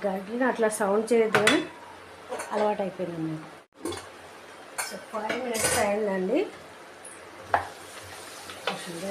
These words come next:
ఇట్లా వచ్చేస్తుంది అన్నమాట. చక్కగా పెద్దగా పెట్టద్దు ఎప్పుడు కానీ, సిమ్లో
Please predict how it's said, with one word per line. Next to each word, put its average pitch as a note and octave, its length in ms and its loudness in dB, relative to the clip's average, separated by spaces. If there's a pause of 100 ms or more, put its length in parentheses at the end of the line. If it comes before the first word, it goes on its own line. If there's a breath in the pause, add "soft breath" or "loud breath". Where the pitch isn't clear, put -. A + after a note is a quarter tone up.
ఇట్లా F#3+ 180 -4 (300)
వచ్చేస్తుంది G3 480 -2
అన్నమాట. D#3+ 320 -4 (1160)
చక్కగా F3+ 440 -6 (4000)
పెద్దగా B3+ 400 10
పెట్టద్దు G3+ 380 6
ఎప్పుడు G#3+ 240 0
కానీ, A3+ 180 6
సిమ్లో G#3 280 6